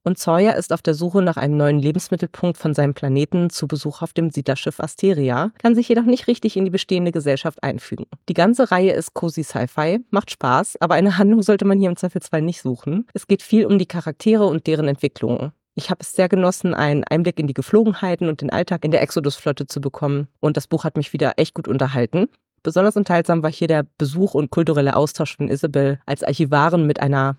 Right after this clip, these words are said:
ja, quallenartigen Dame aus einer anderen Spezies. Sie unterhalten sich über die Geflogenheit der Menschen, der Gesellschaft auf der Exodus-Flotte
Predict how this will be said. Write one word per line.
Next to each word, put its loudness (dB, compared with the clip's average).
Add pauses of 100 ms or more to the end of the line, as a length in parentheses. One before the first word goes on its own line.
(120)
ja, -8
quallenartigen 0
Dame 2
aus -2
einer 0
anderen -2
Spezies. -4
Sie 0
unterhalten 2
sich -2
über 2
die -4
Geflogenheit 0
der 2
Menschen, 2
der 2
Gesellschaft 0
auf -4
der -4
Exodus-Flotte 0